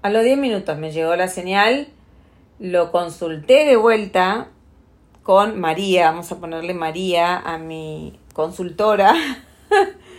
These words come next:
Em, y me dijo, "Listo, ya está, es, o sea, déjalo ahí porque ya está, ya es", ella ya sabía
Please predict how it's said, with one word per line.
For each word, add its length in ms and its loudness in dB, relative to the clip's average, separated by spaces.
Em, 760 -2
y 420 -6
me 120 -8
dijo, 320 -10
"Listo, 420 -8
ya 80 -14
está, 340 -2
es, 380 -8
o 40 -20
sea, 360 -4
déjalo 360 2
ahí 220 4
porque 280 -2
ya 100 -2
está, 260 4
ya 180 0
es", 440 0
ella 240 -4
ya 160 -4
sabía 840 2